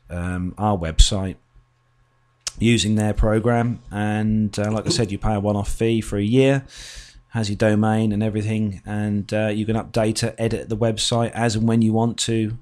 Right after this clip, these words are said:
um, publish new stuff, add pages, and yeah, like I said, it's, it's, we, we do this each week,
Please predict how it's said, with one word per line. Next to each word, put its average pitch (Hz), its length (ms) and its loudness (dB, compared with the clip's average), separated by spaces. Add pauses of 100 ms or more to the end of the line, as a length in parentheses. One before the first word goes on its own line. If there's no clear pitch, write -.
(140)
um, 101 400 -4
publish 107 420 -2
new 110 200 0
stuff, 110 340 -4
add 107 240 -6
pages, 110 720 -4 (540)
and 127 360 2
yeah, 151 140 2
like 135 160 -2
I 131 40 -4
said, 104 220 -2
it's, - 200 -4 (120)
it's, - 320 -6 (600)
we, 147 220 4
we 139 120 4
do 165 180 6
this 139 160 4
each 123 240 0
week, 135 460 2